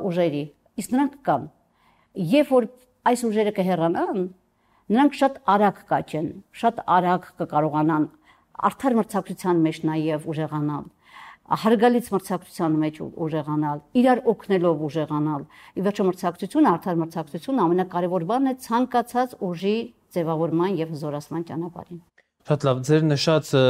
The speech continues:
Speaker 2: ճանապարհը, հա, ժողովրդագրական խնդիրը լուծելու իհարկե շատ կարևոր է, բայց դա կաշխատի, ը, մոտավորապես քսան տարի հետո։ Ը, այսօր Սյունիքում և Գեղարքունիքում արդեն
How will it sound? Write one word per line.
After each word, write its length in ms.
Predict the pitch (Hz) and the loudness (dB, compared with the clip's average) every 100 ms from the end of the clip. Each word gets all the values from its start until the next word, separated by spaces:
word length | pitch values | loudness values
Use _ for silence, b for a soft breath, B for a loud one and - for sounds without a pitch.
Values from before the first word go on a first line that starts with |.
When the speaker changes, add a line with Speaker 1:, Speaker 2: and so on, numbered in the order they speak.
| 123 120 120 117 117 _ _ _ 127 - | 6 6 6 2 -4 _ _ _ -12 -2
Speaker 2:
ճանապարհը, 600 | 131 131 127 147 180 120 | 0 0 4 4 4 2
հա, 160 | 120 139 | 2 -2
ժողովրդագրական 1120 | - 117 113 - 110 110 110 107 113 113 104 b b - | -4 -6 -6 -6 -6 -4 -6 -6 -8 -10 -12 b b -10
խնդիրը 340 | 117 123 113 | -6 -4 -6
լուծելու 420 | 107 110 123 127 | -6 -6 -6 -2
իհարկե 260 | 113 117 113 | -2 -4 -6
շատ 220 | 120 110 | -6 -4
կարևոր 360 | - 110 123 151 | -4 -2 0 0
է, 20 | |
բայց 220 | 131 123 127 | 0 0 0
դա 80 | 123 | 0
կաշխատի, 600 | 117 117 - 113 143 139 | -2 -2 -6 -4 -2 -4
ը, 460 | - _ - 120 110 | -6 _ -8 -4 -2
մոտավորապես 540 | 120 120 117 139 135 | -4 -4 -4 -4 -8
քսան 320 | - 135 127 | -8 -6 -4
տարի 260 | 110 110 120 | -2 -2 -2
հետո։ 320 | 117 107 107 95 _ _ _ _ _ - | -4 -4 -6 -8 _ _ _ _ _ -6
Ը, 100 | 120 110 - 131 | 0 0 2 0
այսօր 460 | 135 165 175 185 - | 0 0 0 0 -12
Սյունիքում 580 | - - 135 127 - 127 | -16 -4 -2 -2 -2 -2
և 140 | 117 117 | -2 -2
Գեղարքունիքում 840 | 117 117 117 120 117 - 156 160 - | 0 0 -2 -6 -6 -4 -4 -2 -4
արդեն 400 | 117 - 131 | -6 -6 -6